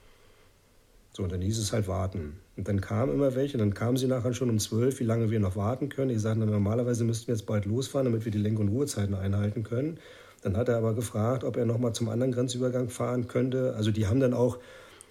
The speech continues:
von dieser Ortschaft, wo wir da waren, Hubischow oder wie das sich ausspricht,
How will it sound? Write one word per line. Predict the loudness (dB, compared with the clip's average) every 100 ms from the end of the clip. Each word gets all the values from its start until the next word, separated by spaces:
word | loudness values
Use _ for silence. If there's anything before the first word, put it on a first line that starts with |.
| -20 -2
von | 2 4
dieser | 4 4
Ortschaft, | 4 2 2 0 2
wo | 2
wir | 4
da | 4 4
waren, | 4 2 4
Hubischow | 2 2 2 0 2 2 0 -8 -6
oder | -2 -2 -2 -2
wie | -2
das | -2 -2
sich | -4
ausspricht, | -2 -2 -2 -4 -4 -4